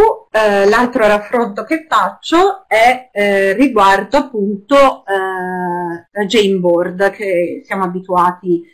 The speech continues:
ad usare, ad esempio con la Google Suite for Education. E sicuramente, eh, il nostro Twinboard, la nostra Twinboard è più dinamica e flessibile,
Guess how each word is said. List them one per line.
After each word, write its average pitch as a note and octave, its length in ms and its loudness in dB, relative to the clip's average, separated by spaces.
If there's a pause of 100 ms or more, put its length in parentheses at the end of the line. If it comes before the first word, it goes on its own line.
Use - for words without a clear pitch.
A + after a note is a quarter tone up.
(140)
ad G3 180 -2
usare, G#3+ 520 2
ad G3+ 120 -2
esempio G3+ 520 -4
con F3+ 120 -4
la F3+ 100 -2
Google F3+ 320 -10
Suite F#3 600 -6
for F3 140 -10
Education. E3+ 800 -4 (520)
E G3 920 2 (120)
sicuramente, C4+ 1400 2
eh, F#3 800 0
il G#3+ 180 -6
nostro G3 1160 2
Twinboard, C#4 720 2
la G#3+ 100 -2
nostra G#3+ 360 -8
Twinboard G3+ 480 -4
è G3 120 -2
più A#3 160 -8
dinamica G#3 500 -2
e F#3+ 100 -4
flessibile, G3+ 840 -2